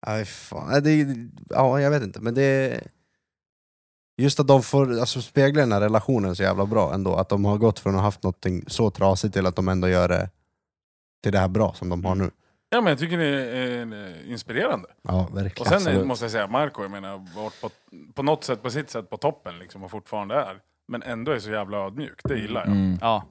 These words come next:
Speaker 4: absolut.
Speaker 3: Absolut.
Speaker 2: Alltså, han säger ju i princip att, "Ja, men det kan ta slut imorgon. Jag är bara glad för varje år det här tickar på."
Speaker 4: Ja,
Speaker 1: Ja.
Speaker 4: exakt.
Speaker 3: Ja, precis.
Speaker 2: Man märker att han inte tar något för givet.
Speaker 4: Nej, så är
Speaker 3: Men,
Speaker 4: det.
Speaker 3: men, men jag, alltså,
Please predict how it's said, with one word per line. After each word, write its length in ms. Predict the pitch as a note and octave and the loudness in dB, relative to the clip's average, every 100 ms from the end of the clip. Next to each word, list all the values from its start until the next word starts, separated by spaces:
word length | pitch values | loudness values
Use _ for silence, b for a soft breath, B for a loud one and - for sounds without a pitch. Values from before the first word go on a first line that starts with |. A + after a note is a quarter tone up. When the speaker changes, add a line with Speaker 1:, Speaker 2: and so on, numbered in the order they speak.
| _ _ - | _ _ -16
Speaker 4:
absolut. 300 | G#2 G#2 F2 | -8 -4 -2
Speaker 3:
Absolut. 260 | G2+ F#2 | 0 0
Speaker 2:
Alltså, 180 | C#3+ C3+ | 0 -2
han 100 | B2+ | -2
säger 180 | C#3 D3 | -2 -2
ju 120 | A#2 | -4
i 40 | G#2 | -8
princip 420 | G#2+ G2+ G2+ - | -12 -12 -14 -14
att, 120 | F#2 | -12
"Ja, 80 | B2 | -10
men 100 | A#2+ | -10
det 80 | G2+ | -10
kan 100 | D3 | -12
ta 80 | G2 | -10
slut 260 | A2+ G2 | -10 -8
imorgon. 260 | G#2+ C3+ G2 | -4 -4 -2
Jag 80 | B2+ | -2
är 40 | |
bara 140 | A2+ | -2
glad 220 | G2+ G2 F2+ | -2 -4 -6
för 100 | G2 | -4
varje 220 | F#2+ G2 | -4 -4
år 120 | F#2+ | -8
det 80 | F#2 | -8
här 80 | F#2+ | -8
tickar 220 | G2 F#2+ | -10 -8
på." 220 | C#3 - _ - | -8 -8 _ -2
Speaker 4:
Ja, 200 | A#2 A2 | 4 4
Speaker 1:
Ja. 60 | F#2+ | 4
Speaker 4:
exakt. 320 | F2+ - - | 0 -8 -8
Speaker 3:
Ja, 300 | G#2 F#2 E2 - _ | -4 -2 -4 -8 _
precis. 500 | - F2+ E2+ - - _ _ _ _ _ _ | -10 -8 -8 -12 -18 _ _ _ _ _ _
Speaker 2:
Man 140 | C3+ D3 | 0 4
märker 280 | D#3+ C#3 C3 | 4 4 2
att 60 | |
han 100 | B2+ | 0
inte 160 | B2 A#2 | -2 0
tar 140 | A#2+ | -2
något 160 | A2+ - | -2 -6
för 80 | A2 | -10
givet. 380 | A2 A2 A2 - _ _ - | -8 -10 -10 -14 _ _ -10
Speaker 4:
Nej, 320 | B2 B2 A2+ _ | -4 -4 -6 _
så 140 | - A2 | -10 -2
är 40 | |
Speaker 3:
Men, 100 | C3+ | 0
Speaker 4:
det. 120 | C#3+ | 2
Speaker 3:
men, 100 | D#3 D3 | 2 6
men 120 | D3 | 10
jag, 220 | F3 D#3+ | 12 12
alltså, 320 | D#3 D3 E3 | 8 8 6